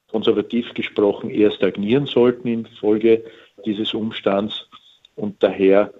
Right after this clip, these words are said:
glaube ich, dass eigentlich schon sehr, sehr viel in den, in den Kursen vorweggenommen ist.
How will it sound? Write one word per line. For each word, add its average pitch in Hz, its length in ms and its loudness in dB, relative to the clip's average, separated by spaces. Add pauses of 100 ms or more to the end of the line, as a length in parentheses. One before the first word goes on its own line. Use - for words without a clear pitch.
(240)
glaube 92 300 2
ich, - 180 -4
dass - 280 -4
eigentlich 101 460 -4
schon 101 180 -6
sehr, 95 240 -4
sehr 101 140 -2
viel 98 300 -4
in 95 140 -6
den, 95 300 -6 (280)
in 95 100 -6
den 95 120 -4
Kursen 98 340 -4
vorweggenommen 90 920 -4
ist. - 440 -2